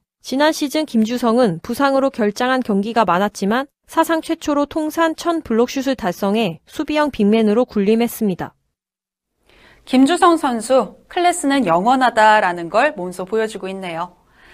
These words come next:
Speaker 2: 또 서장훈 선수가 보유한 통산 득점과 리바운드 기록도 빼놓을 수 없겠네요.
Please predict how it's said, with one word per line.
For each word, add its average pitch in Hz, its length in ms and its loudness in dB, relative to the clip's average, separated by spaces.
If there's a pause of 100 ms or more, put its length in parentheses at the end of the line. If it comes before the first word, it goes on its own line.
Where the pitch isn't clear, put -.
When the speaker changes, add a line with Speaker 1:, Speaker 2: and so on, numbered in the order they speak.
(220)
Speaker 2:
또 339 100 2
서장훈 440 420 4
선수가 370 420 2
보유한 226 680 -2
통산 403 540 0
득점과 226 800 -2
리바운드 294 480 0
기록도 240 500 -6
빼놓을 285 280 -6
수 - 140 -12
없겠네요. 180 600 -10